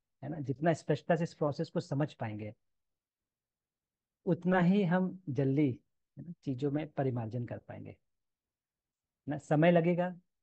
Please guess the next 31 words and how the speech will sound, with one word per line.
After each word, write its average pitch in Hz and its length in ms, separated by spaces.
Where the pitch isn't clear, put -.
क्योंकि 147 400
हमारे 135 480
कल्पनाशीलता 135 840
में 139 220
जो 143 120
इकट्ठा 135 520
किया 131 180
हुआ 127 220
है 120 60
हमने, 120 320
उसको 143 220
समय 135 300
लगाकर 131 400
इकट्ठा 123 340
किया 104 240
है, - 80
तो 139 60
निकलने 139 460
में 151 140
भी 156 180
उसको 139 280
समय 139 300
लगेगा। 147 380
लेकिन 143 240
अच्छी 143 240
बात 156 240
यह 160 100
है 165 80
कि 165 120
जितना 143 360
भी 165 280